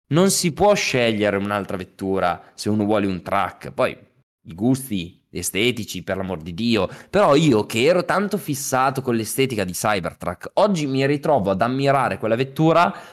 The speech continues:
perché sono gasato per l'ingegneria che ci hanno messo sotto. È incredibile, hanno fatto un, un capolavoro, un, un, una tecnologia aliena. Se con la Model S refreshed avevamo visto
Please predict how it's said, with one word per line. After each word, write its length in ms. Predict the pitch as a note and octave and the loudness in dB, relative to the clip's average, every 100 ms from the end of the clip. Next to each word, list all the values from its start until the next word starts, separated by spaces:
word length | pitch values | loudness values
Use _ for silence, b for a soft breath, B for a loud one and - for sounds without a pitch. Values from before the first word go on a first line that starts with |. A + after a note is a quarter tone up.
| - | -4
perché 240 | C3+ C#3+ | -2 0
sono 280 | D3 D#3+ D#3+ | 0 2 2
gasato 760 | D3 E3+ D#3+ F3 F#3 G3 G3+ G3 | 4 4 4 2 2 2 2 2
per 640 | D3 C#3 C#3 C#3 - - | 0 2 2 0 -4 -10
l'ingegneria 800 | C3+ D#3 D#3 C3+ D#3+ D#3 D#3 F3+ | -2 0 0 0 2 2 2 2
che 100 | D#3+ | 0
ci 60 | C#3 | 0
hanno 180 | C3 B2 | 0 2
messo 280 | C3+ C3+ A#2+ | 0 -2 -6
sotto. 680 | - B2 C3+ C3+ D#2 C#2+ | 0 2 2 0 -8 -4
È 100 | A1+ | 0
incredibile, 680 | F3 F3+ G#2+ F2+ A2+ D3 F#2+ | 0 0 -2 -4 -4 -2 -2
hanno 140 | G2+ B2+ | -2 -2
fatto 240 | D#3+ B2 | -6 -6
un, 140 | G#2+ - | -8 -8
un 180 | B2+ | -10
capolavoro, 760 | B2+ D3 E3 C3+ G#2+ D3+ C3+ F2+ | -4 -4 -2 -2 2 4 4 2
un, 340 | E2+ A2+ C3+ B2 B B _ | -2 -2 -4 -4 B B _
un, 420 | - C#3 C3 D#3 - | -12 -10 -8 -10 -10
una 180 | D#3+ F3 | -8 -6
tecnologia 600 | F#3+ G3 G3 F#3+ E3+ G3+ | -2 0 2 2 4 4
aliena. 680 | B2 B2 D#3 C#3+ G2 F2+ - - _ _ | 6 6 4 2 2 -2 -4 -12 _ _
Se 300 | - A#3+ A#3+ | 0 0 0
con 180 | E3 D#3+ | 0 2
la 80 | |
Model 500 | D#3 E3 D#3+ C#3+ C#3+ | 2 2 2 2 2
S 540 | C#3+ - C#3+ C#3 C3+ - - - | 0 0 4 4 0 -10 -20 -4
refreshed 1080 | A#2 B2 C3 C3+ C#3 B2 G#2 - G2 E2+ - - | 0 2 2 2 0 0 -2 -4 -4 -4 -8 -6
avevamo 500 | G#2+ A#2+ C#3 C3+ A#2 | -2 0 2 2 0
visto 580 | D#3 D3 - B2+ A#2+ | -2 -2 2 2 2